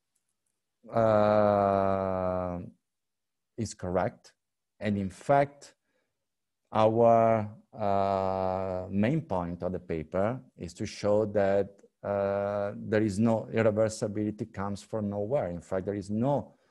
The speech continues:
real irreversibility in the theorem. Now, given the Lanford theorem is a rigorous version of Boltzmann's,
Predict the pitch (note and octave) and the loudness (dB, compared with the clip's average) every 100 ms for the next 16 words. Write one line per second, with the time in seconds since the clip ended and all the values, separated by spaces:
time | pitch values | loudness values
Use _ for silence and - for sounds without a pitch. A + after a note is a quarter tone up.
0 | _ _ F#2 F#2+ F2+ F#2+ F2+ E2+ E2 - | _ _ -4 -2 -2 -2 -4 -4 -8 -8
1 | E2 D#2+ D#2+ D#2 D#2+ D#2 - _ _ _ | -10 -8 -8 -10 -12 -14 -16 _ _ _
2 | - E2 D2+ - - - - G#2+ _ _ | -12 -12 -12 -16 -16 -14 -14 -18 _ _
3 | _ _ _ _ _ _ _ _ _ _ | _ _ _ _ _ _ _ _ _ _
4 | _ _ _ C3 C3 A#2+ - - _ _ | _ _ _ 2 4 4 2 -8 _ _
5 | _ _ _ _ _ _ _ _ _ - | _ _ _ _ _ _ _ _ _ -10
6 | G#2+ C#3+ E3 F3+ A#2+ G#2+ G#2 G#2 A2 F#2 | 2 4 4 4 2 2 0 -2 -8 -8
7 | - G2+ G#2+ B2 G#2+ F#2+ G2 G2 F#2+ G2+ | -6 -2 -2 -2 -4 -6 -8 -8 -10 -12
8 | A2 B2 F2+ F2+ F2 F2 F2+ G2 A#2 A#2 | -18 -16 -10 -8 -8 -8 -6 -2 0 0
9 | B2+ B2+ B2+ A#2+ - - F#2 F#2+ G#2 G#2+ | 0 -2 -4 -10 -18 -16 -6 -2 0 -2
10 | - A#2 A#2+ A#2+ G#2 G2+ F#2+ F2+ F#2 G#2 | -8 -8 -6 -6 -4 -4 -6 -4 -4 -4
11 | - A#2 B2 C3 C3 - | -6 -4 -4 -6 -10 -20